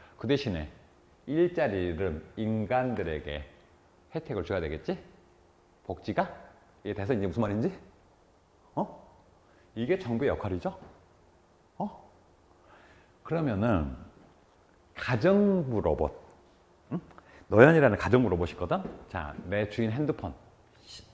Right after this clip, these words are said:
워치 통해서 심장 박동수, 혈압 이 모든 것들이 나한테 전달이 돼.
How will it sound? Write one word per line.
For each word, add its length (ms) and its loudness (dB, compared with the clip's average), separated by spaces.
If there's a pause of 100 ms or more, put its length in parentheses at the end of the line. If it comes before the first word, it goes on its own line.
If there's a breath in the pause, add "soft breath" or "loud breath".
(520)
워치 460 -6 (580 soft breath)
통해서 600 -2 (220 loud breath)
심장 460 -2
박동수, 420 -4
혈압 440 -4
이 60 -2
모든 280 2
것들이 180 -4
나한테 220 -6
전달이 420 0
돼. 200 -12